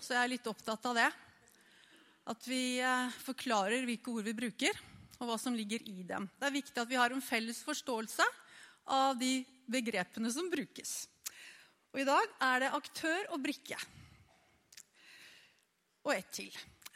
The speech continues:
Ehm, men i hvert fall, en aktør, det er en person som er indrestyrt, er deltaker i livet sitt,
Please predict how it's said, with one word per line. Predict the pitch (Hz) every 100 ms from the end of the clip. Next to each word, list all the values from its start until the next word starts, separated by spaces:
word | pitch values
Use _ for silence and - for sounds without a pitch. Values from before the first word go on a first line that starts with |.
| 247
Ehm, | 254 247 240 233 220 190 - _ _ _ _ _ _ _ _ - -
men | 254 269 277
i |
hvert | 269 196
fall, | - 190 196 - - _ _ _ _ 247
en | 269
aktør, | 277 - - - 247 240 226 151 - - _ _ _ - - - - _ _ -
det | 202 269 311
er | - 240 262 277
en | 294
person | - 311 - 320 370 453 339 - -
som | - 269 285 -
er | 233 240 262 269 285
indrestyrt, | 269 208 185 - - 302 466 - - - _ _ _ _ _ _ _ _ _ _ _ -
er | 269 254
deltaker | 320 220 180 - 247 233 - 320 381 339 302
i | 277
livet | 240 202
sitt, | 214 359 - -